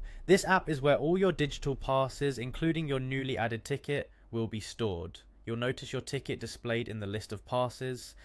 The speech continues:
It's now securely housed within your wallet, giving you peace of mind and the luxury of not having to fumble through emails or papers to find what you need. Next, we come to actually using your digital ticket at the event or gate.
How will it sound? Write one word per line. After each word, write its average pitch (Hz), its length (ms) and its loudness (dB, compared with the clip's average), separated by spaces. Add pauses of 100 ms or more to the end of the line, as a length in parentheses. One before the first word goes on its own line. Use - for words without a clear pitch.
(140)
It's - 160 -6
now 139 140 4
securely 123 540 -2
housed 113 360 0
within 110 220 -4
your 104 160 -2
wallet, 139 400 2
giving 123 260 -4
you 113 120 -4
peace 135 320 -6
of 113 100 -6
mind 117 460 -2 (240)
and 127 100 -2
the 127 60 2
luxury 131 480 4
of 113 100 -2
not 120 240 -2
having 117 220 -4
to 113 100 -8
fumble 120 380 -2
through - 240 -6
emails 117 480 -2
or 101 80 -2
papers 123 480 -2
to 117 100 -8
find 107 320 -2
what 95 140 -6
you 101 120 -8
need. 110 440 -6 (260)
Next, 143 400 2
we 151 80 0
come 170 200 0
to 120 140 2
actually 131 320 0
using 120 360 -2
your 113 120 2
digital 117 420 -4
ticket 127 440 -2
at 104 160 0
the 104 100 -2
event 104 440 0
or 92 100 -4
gate. 92 540 -2